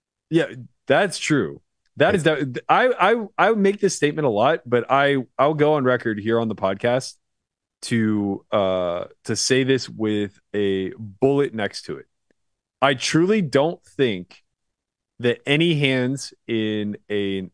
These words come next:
a general live environment, like a live environment that, uh, will have average players in it, I truly don't believe that there are very many zero E V spots. Almost all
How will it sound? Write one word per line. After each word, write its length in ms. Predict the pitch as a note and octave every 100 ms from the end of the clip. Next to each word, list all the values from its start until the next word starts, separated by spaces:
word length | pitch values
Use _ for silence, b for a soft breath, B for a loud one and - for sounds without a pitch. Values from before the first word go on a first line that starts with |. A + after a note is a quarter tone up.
| _ _ _ -
a 100 | A2
general 680 | G#2 G2 G#2 D3 D#3 C3+ A#2+
live 260 | A2+ A2
environment, 480 | A2+ G#2 F#2+ D#2+ D2 -
like 240 | F2+ E2+
a 80 | -
live 300 | G2+ G#2 B2
environment 480 | A2+ A2 G#2+ G2+ F#2+
that, 260 | - F#2 F2+ _ _ _ _ _ -
uh, 320 | G2 F#2 F2+
will 140 | - G2
have 520 | G2+ G2 F#2 F2+ - _ _ _ _ _ _ _
average 420 | A#2 G#2+ A2 G2 -
players 340 | G#2 F2+ E2
in 120 | D#2
it, 100 | D2+ _ -
I 120 | G#2
truly 360 | G#2+ - C3+ D#3
don't 220 | C#3+ C#3+
believe 500 | B2+ G2+ G2+ C3+ - _ _ _ -
that 140 | A2
there 200 | A2+ A#2
are 160 | G#2+ G#2+
very 420 | F#2+ G#2 A2 A#2
many 420 | G2+ G2 G#2 C3 - _ -
zero 400 | G2 F#2+ G#2+ G#2
E 160 | F2+ G2
V 160 | F2+ E2
spots. 560 | - D#2 C2+ _ - _ _ _ _ _ _ _ _ _ _ _ _ -
Almost 460 | C3+ C#3+ C3+ B2 -
all 560 | C#3+ D#3 D#3+ E3+ F3